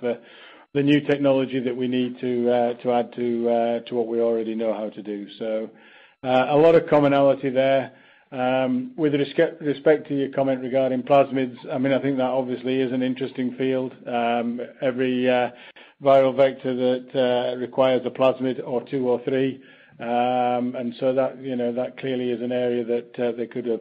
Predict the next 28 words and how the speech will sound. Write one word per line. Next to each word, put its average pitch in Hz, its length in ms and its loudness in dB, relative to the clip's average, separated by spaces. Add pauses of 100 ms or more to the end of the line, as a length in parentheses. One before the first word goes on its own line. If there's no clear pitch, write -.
be 120 100 -2
p-, 117 220 -6
potential 117 540 -6
interest, 117 460 -6
uh, 120 220 4
going 117 340 0
forward, 120 320 2
as 117 120 -2
I 117 100 0
think 120 180 -4
we 117 80 -4
probably 120 380 -2
highlighted, 120 600 0 (500)
uh, 120 160 -2 (100)
sometime 120 400 0
in 113 80 -4
the 113 60 -4
past. 120 420 -2
But, 117 260 -2
uh, 131 100 -10 (120)
right 139 180 6
at 127 120 -2
this 127 140 -6
moment 127 340 2
in 123 160 -4
time, 127 260 2
we've, 123 260 -2
uh, 123 260 2